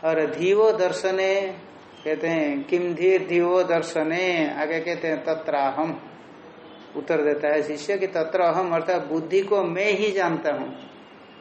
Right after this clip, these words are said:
अर्थात मैं बुद्धि को जाना, बुद्धि चक्षु को जाना, और चक्षु दीप और रवि को जाना, रवि और दीप ये सब बाहर जगत को जानते हैं, अर्थात प्रकाश का क्रम इसी प्रकार की चलता है।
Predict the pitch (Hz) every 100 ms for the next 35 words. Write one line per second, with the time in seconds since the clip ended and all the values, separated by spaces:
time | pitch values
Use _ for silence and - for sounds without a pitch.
0 | - - - - 160 185 160 175 202 208
1 | 165 165 175 180 185 170 170 165 165 170
2 | - - - 147 160 175 180 190 185 156
3 | - 165 170 160 160 156 156 160 - -
4 | - - 156 156 180 165 - 196 185 160
5 | 160 165 180 175 165 156 147 147 156 175
6 | 170 175 165 160 156 156 156 156 156 175
7 | 170 196 185 170 147 185 185 190 165 165
8 | 180 147 139 151 147 147 147 160 190 160
9 | 131 131 127 - - - 147 196 - 160
10 | 151 185 185 196 196 185 - 170 175 202
11 | 202 180 196 190 165 151 147 - 190 165
12 | 135 - 127